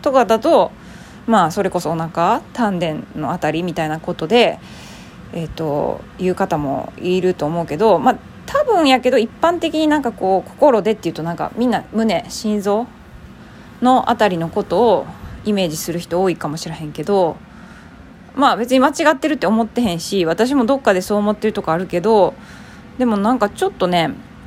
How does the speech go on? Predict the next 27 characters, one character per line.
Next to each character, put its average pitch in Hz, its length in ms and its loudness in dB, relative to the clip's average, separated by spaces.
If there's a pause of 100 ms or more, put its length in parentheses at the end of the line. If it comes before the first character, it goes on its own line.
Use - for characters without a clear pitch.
(120)
今 226 220 2
は 247 100 4
な 185 100 -2
ん - 20 -6
か 156 100 -2
お 180 60 0
腹 226 280 2
で 392 100 2
受 208 200 0
け - 60 -2
止 190 60 0
め 190 100 0
よ 196 120 2
う - 20 0
み 185 120 -4
た 165 100 -4
い 156 60 -4
な 156 100 -6
と - 100 -12
こ 165 160 -6
ろ 160 100 -2
が 160 280 0
あ - 80 -6
っ 147 40 -8
て、 - 460 0 (1800)
あ 170 120 -6
の、 151 380 -8